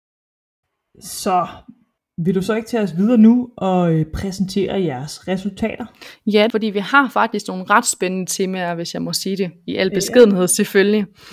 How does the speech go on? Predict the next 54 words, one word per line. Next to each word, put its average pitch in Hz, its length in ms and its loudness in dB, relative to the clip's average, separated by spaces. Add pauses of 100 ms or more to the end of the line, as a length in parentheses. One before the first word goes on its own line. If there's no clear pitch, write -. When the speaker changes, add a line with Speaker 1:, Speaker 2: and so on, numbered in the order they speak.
Speaker 1:
Det 185 120 -4
må 214 100 0
du 208 100 2
Speaker 2:
Det 202 100 6
Speaker 1:
meget 214 380 4
Speaker 2:
var, 208 80 2
Speaker 1:
gerne 208 240 0 (160)
sige. 277 280 4
Speaker 2:
øh, 277 80 2
<laughs> - 1200 -14
fordi 233 260 2
det 226 200 0
første 269 300 0
tema, 226 320 -2
jeg 214 100 -4
nævnte, 196 320 -6
det 247 60 0
er 247 40 -2
det 220 120 0
her 214 140 -4
med, 196 160 -6
hvad 214 160 0 (100)
kan 214 80 -6
jeg 185 120 -4
vinde 190 200 -4
på 214 160 -8
den 208 120 -4
lange 196 340 -4
bane? 185 360 -8 (220)
Og 202 60 0
det 240 80 6
var 240 60 8
Speaker 1:
Ja. 202 60 10
Speaker 2:
altså - 180 2
bare 190 160 4
noget, 196 160 0
der 202 80 4
betød 208 380 -2
noget 175 240 -6
for 180 100 -14
de 185 160 -8
her, 180 300 -6
øh, - 400 -10 (300)
informanter, 185 600 -8
vi 175 100 -8
havde 180 140 -6
med 190 200 -4
i 185 40 -2
studiet. 175 460 -8 (380)
Speaker 1:
Mm. 226 280 2
Speaker 2:
Fordi 208 160 -4
på 214 120 -4 (140)
tværs 208 380 0
af - 160 0